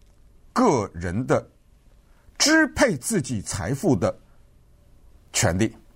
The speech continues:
这什么意思？比如说我是一个资本家，我是做丝绸的，结果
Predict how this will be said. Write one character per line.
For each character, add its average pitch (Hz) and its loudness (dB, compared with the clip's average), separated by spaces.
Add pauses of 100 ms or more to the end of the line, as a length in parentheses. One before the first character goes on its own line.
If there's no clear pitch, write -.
(1040)
这 302 4
什 139 2
么 151 0
意 147 0
思？ 117 -2 (160)
比 143 0
如 175 6
说 214 2
我 131 0
是 117 -4
一 139 -6
个 - -2
资 - -2
本 104 -2
家， 117 0
我 95 -4
是 127 -4
做 131 -2
丝 156 2
绸 104 2
的， 135 -2 (1000)
结 202 6
果 160 0